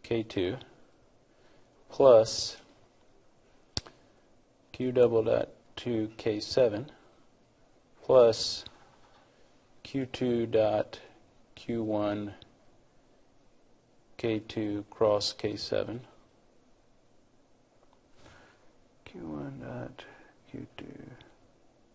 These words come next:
Were you, were you adding in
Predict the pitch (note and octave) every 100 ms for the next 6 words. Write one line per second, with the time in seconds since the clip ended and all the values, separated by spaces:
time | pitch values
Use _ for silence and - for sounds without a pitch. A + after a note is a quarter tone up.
0 | - _ _ _ _ _ _ _ _ _
1 | _ _ _ - _ _ _ _ _ _
2 | _ _ - - - - - - C#3+ A3
3 | A#3+ - - C3+ F3 D#3 D#3+ D#3+ D#3+ D3+
4 | D3+